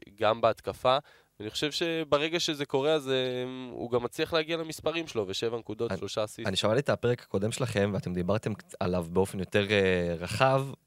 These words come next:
Speaker 2: אני תוהה, האם אתם חושבים ש-, שרס טיפה אומר לו, "אתה, התפקיד שלך זה",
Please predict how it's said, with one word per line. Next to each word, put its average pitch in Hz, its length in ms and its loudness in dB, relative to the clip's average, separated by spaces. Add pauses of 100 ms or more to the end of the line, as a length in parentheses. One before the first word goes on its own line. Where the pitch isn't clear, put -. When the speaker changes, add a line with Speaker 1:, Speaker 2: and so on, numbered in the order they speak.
(340)
Speaker 2:
אני 90 380 0 (240)
תוהה, 127 540 4
האם 101 260 2
אתם 120 180 -2
חושבים 104 380 -2
ש-, - 140 0 (1500)
שרס 135 460 4
טיפה 143 560 6 (500)
אומר 117 320 4
לו, 127 300 6 (380)
"אתה, 139 140 4
התפקיד 139 300 2
שלך 143 180 2
זה", 113 160 2